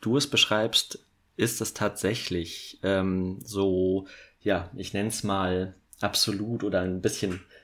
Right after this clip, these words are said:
reduziert konzipiert als Methode, ja. Also es findet kein, im Sinne des Erfinders, gemischtes Training statt, ja.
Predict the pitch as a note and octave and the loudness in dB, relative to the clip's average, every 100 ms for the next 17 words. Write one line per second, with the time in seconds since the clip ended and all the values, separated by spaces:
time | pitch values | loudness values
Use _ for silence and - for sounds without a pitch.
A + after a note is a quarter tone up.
0 | - A2+ G#2+ F#2+ - - B2 G#2+ - - | -4 0 0 -2 -2 4 6 6 4 -4
1 | - F2+ - - - F2 E2 D#2+ - F2 | -2 0 0 -2 -2 -4 -2 -6 -6 -8
2 | E2+ F2 E2+ F2 F#2+ G#2 G2+ F#2+ A2+ - | -6 -6 -6 -8 -10 -8 -4 -4 -4 -4
3 | F#2+ G2 F#2+ - - - - - A2+ G2 | 2 2 0 -6 -18 -6 -4 2 4 2
4 | - F#2+ G#2+ C3 D3+ D#3 D3 - _ _ | -2 2 6 8 6 4 -2 -10 _ _
5 | - G#2+ G#2+ B2 A2 G#2 - G2+ - A#2 | -6 -2 4 6 6 2 0 -4 0 4
6 | C#3 B2+ B2+ - A2 B2 - - - - | 6 4 0 0 2 4 2 -2 -6 -4
7 | A2 A2 G#2+ - - - - - _ _ | -2 -2 -4 -4 -4 -6 -12 -20 _ _
8 | _ F#2+ F#2 | _ -12 -10